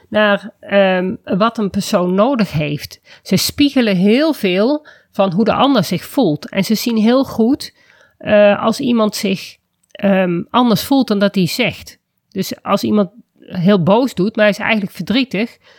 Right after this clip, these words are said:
dan klopt de lichaamstaal niet met, eh, wat een persoon zegt. Daar kunnen zij dan, zij snappen dat niet. Dat gaat natuurlijk in het onderbewustzijn, waardoor zij eigenlijk nog meer vervelend gedrag laten zien. En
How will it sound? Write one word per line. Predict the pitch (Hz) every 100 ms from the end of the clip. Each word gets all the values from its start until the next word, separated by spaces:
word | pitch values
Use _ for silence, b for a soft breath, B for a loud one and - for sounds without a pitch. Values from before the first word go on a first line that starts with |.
| b b
dan | - 196
klopt | - 240 -
de | 202
lichaamstaal | 254 247 226 - 190 190
niet | 214 240 - -
met, | 196 196 - - _
eh, | - 190 180
wat | 190 214
een | 202
persoon | 196 180 180 175
zegt. | 220 220 - - _ _ _ _ _ _ _ _ _ -
Daar | 165 165
kunnen | 214 196
zij | 185 180
dan, | 175 170 - - -
zij | - 170
snappen | 151 185 208
dat | 208 202
niet. | 233 320 - _ _ _ _ _
Dat | -
gaat | - 185
natuurlijk | 160 147 165 160 - - -
in | - 202
het | 175 -
onderbewustzijn, | 202 196 160 156 185 - - 220 277 _ b b _
waardoor | 180 196 196
zij | 175
eigenlijk | - 175 175 -
nog | 196 226 220
meer | 196 185
vervelend | 180 165 180 170 -
gedrag | 165 196 196
laten | 170 160 156
zien. | - 185 233 233
En | 208 185 170 175